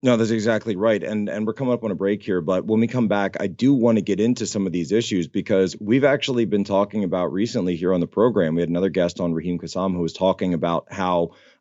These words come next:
a lot of the government decisions that we've seen since specifically two thousand eight have been because there's been a lot of this, you know, call it,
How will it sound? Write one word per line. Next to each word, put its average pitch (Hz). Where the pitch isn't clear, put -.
a 117
lot 120
of 175
the 135
government 131
decisions 110
that 90
we've 117
seen 113
since 139
specifically 117
two 110
thousand 101
eight 101
have 117
been 127
because 120
there's 98
been 120
a 117
lot 104
of 98
this, 98
you 113
know, 101
call 107
it, 104